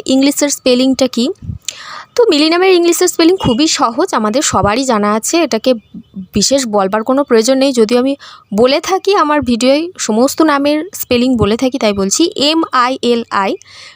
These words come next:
মিলি, এম আই এল আই মিলি। আহ,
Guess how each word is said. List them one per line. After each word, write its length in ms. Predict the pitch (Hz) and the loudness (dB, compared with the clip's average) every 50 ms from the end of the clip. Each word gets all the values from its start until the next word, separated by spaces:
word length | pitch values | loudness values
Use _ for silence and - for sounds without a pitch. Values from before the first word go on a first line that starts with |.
| _ - | _ 2
মিলি, 380 | 233 254 285 302 269 226 180 - - | 4 4 6 6 4 2 0 -2 -2
এম 220 | - 233 240 254 233 - | 0 2 2 2 0 0
আই 260 | - 208 208 269 359 403 - _ | -2 -2 0 0 -2 -4 -4 _
এল 240 | - 214 220 233 233 240 - | -2 2 2 2 2 0 0
আই 240 | 202 190 202 294 359 - - - - | 0 0 0 0 -2 -4 -8 -4 0
মিলি। 320 | 202 202 196 185 185 247 403 - _ _ _ _ _ - - - _ - - - - - - _ _ - - _ _ - - - - - - - - - - - _ _ | 2 2 4 2 2 0 -2 -4 _ _ _ _ _ -20 -20 -20 _ -20 -20 -20 -20 -20 -20 _ _ -20 -20 _ _ -18 -16 -14 -12 -12 -10 -10 -10 -12 -14 -16 _ _
আহ, 240 | - - 214 214 214 | -4 -2 0 0 0